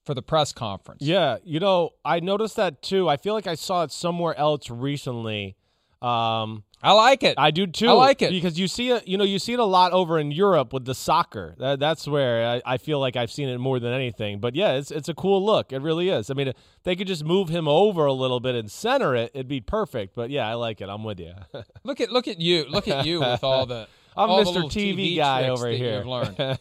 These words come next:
Speaker 1: The, the, the, the best B-roll of the year, though, has been the,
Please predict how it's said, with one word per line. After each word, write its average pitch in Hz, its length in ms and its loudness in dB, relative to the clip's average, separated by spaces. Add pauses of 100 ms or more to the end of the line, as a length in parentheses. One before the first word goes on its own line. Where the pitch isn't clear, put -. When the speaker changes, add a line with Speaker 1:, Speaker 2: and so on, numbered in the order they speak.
Speaker 1:
The, 135 720 -10
the, 180 260 -2
the, 170 260 -2
the 175 140 -4
best 214 500 2
B-roll 156 480 2
of 131 60 -2
the 131 80 -4
year, 135 300 -2
though, 120 240 -4
has 113 200 -8
been 113 300 -6
the, 104 280 -8